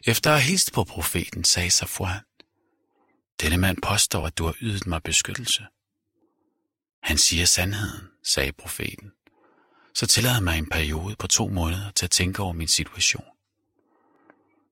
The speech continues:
Du har fire måneder til at tænke og træffe dit frie valg. Safwan kunne således bevæge sig frit omkring i Mekka,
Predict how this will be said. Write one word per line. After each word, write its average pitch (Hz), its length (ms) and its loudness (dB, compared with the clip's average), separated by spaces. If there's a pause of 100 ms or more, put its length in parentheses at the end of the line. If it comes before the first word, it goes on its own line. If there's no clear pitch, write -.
(120)
Du 82 80 0
har 78 240 2
fire 117 300 -2
måneder 71 400 -4
til - 160 -2
at 78 60 -2
tænke 82 400 -4
og 107 80 -4
træffe 85 320 -2
dit 107 180 -4
frie 117 340 -2
valg. 82 260 -4 (1500)
Safwan 131 580 2
kunne 156 240 0
således 104 500 2
bevæge 98 300 0
sig - 160 2
frit - 260 -4
omkring 104 400 -2
i 110 40 -4
Mekka, 82 380 -6